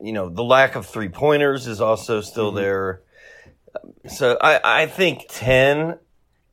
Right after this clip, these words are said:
Speaker 1: uh, ten sounds fine for Giannis. I still think if he's there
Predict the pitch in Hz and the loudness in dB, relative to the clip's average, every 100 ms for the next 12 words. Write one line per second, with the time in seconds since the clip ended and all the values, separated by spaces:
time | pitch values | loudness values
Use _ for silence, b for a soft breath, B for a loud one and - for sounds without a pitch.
0 | _ - 113 113 - - 180 208 - 160 | _ -8 -2 0 0 2 2 2 2 2
1 | 123 110 - - 127 135 165 185 - - | 2 0 -8 0 2 2 0 -2 -8 -8
2 | 185 175 175 185 185 135 127 - 165 143 | 0 2 4 2 -2 -4 -4 2 4 4
3 | 135 113 95 104 107 92 101 98 90 - | 2 -4 -4 -8 -8 -2 0 2 0 -6